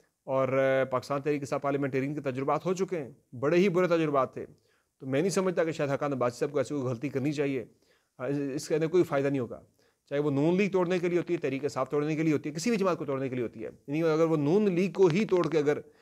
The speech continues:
ये शायद हकान अब्बासी जो है वो पार्टी को बना रहे हैं कि उसमें नून लीग के बंदे तोड़ के लाए जाएंगे कल को, कि कुछ लोग तो ज़ाहिर उनके साथ आ रहे हैं, नून लीग से ही मिफ्ता इस्माइल हो गए, मोहम्मद ज़ुबैर हो गए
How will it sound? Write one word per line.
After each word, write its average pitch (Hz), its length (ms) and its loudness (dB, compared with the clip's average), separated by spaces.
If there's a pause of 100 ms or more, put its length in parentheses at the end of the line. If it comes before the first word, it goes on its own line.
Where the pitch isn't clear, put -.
(320)
ये 151 60 -4
शायद 151 200 0
हकान 143 260 0
अब्बासी 139 640 0
जो 135 60 -6
है 131 60 0
वो 143 100 2
पार्टी 131 280 -2
को 139 120 -6
बना 120 240 0
रहे 139 80 2
हैं 143 80 0
कि 139 100 -6
उसमें 131 200 -6
नून 139 220 0
लीग 147 140 0
के 147 80 -2
बंदे 127 240 0
तोड़ 131 240 -2
के 131 100 -2
लाए 123 180 0
जाएंगे 143 300 2
कल 127 160 -4
को, 120 220 -6 (640)
कि 139 140 -2
कुछ 156 220 -6
लोग 160 180 4
तो 160 60 0
ज़ाहिर 143 160 4
उनके 147 160 -2
साथ 143 200 -2
आ 143 80 6
रहे 160 100 6
हैं, 143 80 2
नून 147 100 0
लीग 147 120 0
से 143 100 -4
ही 143 60 -2
मिफ्ता 135 240 -4
इस्माइल 135 340 -2
हो 131 100 2
गए, 127 180 0
मोहम्मद 120 260 -4
ज़ुबैर 123 300 2
हो 131 100 2
गए 117 220 -4